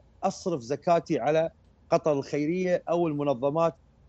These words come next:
آه، الدعوية في قطر، ومعظم الأموال تذهب إلى الخارج؟ عندما حاربت أنا أيضًا المنظمات الأخوانجية في الكويت،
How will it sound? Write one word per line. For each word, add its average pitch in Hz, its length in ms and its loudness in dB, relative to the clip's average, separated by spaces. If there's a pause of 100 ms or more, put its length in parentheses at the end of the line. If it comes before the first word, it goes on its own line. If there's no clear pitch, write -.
(140)
آه، 135 280 0
الدعوية 135 760 0
في 139 160 -4
قطر، 151 380 0
ومعظم 139 480 -2
الأموال 135 440 -2
تذهب 131 400 -2
إلى 131 120 0
الخارج؟ 147 380 2 (320)
عندما 175 340 2
حاربت 165 540 2
أنا 170 280 -4
أيضًا 170 440 0
المنظمات 143 640 -2
الأخوانجية 151 680 0
في 143 100 -4
الكويت، 147 520 4